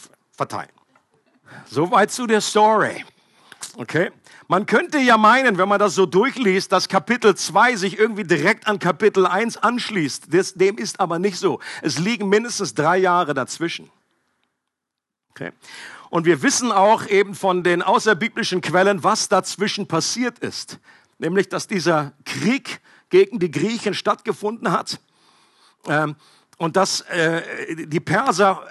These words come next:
furchtbar eins auf die Mütze bekommen haben. Äh, und wir wissen das, dass, weil hier in diesem, in dem Vers steht, dass im siebten Jahr der Regierung dann Esther erst zum König gekommen ist. Und ein Jahr haben die, wurde sie vorbereitet und im dritten Jahr hat das andere,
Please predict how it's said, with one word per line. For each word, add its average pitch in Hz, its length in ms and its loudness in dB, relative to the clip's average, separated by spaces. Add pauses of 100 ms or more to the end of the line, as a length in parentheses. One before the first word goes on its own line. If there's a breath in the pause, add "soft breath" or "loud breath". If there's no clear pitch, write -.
furchtbar 220 540 -2
eins 202 120 0
auf 196 140 -2
die 175 80 0
Mütze 185 280 -4
bekommen 117 440 -6
haben. 92 280 -10 (580 loud breath)
Äh, 151 80 0
und 147 280 0
wir 165 180 4
wissen 247 280 0
das, 220 220 4
dass, 170 220 -4
weil 208 160 2
hier 208 380 -4
in 185 200 -10
diesem, 202 320 0
in 185 140 -6
dem 185 140 -2
Vers 226 400 -2
steht, 208 460 0 (200 loud breath)
dass 190 200 0
im 185 180 0
siebten 190 880 2
Jahr 165 480 4
der 160 220 0
Regierung 139 640 -2 (840)
dann 151 160 -2
Esther 175 400 -2
erst 156 200 -4
zum 165 140 -6
König 202 320 -2
gekommen 110 400 -8
ist. - 240 -14
Und 120 180 -8
ein 175 220 0
Jahr 170 440 0
haben 165 200 -4
die, 165 240 -2
wurde 170 200 -4
sie 139 120 -8
vorbereitet 175 720 -2
und 160 160 -8
im 147 120 -8
dritten 180 320 -2
Jahr 180 200 0
hat 175 120 -4
das 143 120 -6
andere, 175 380 -2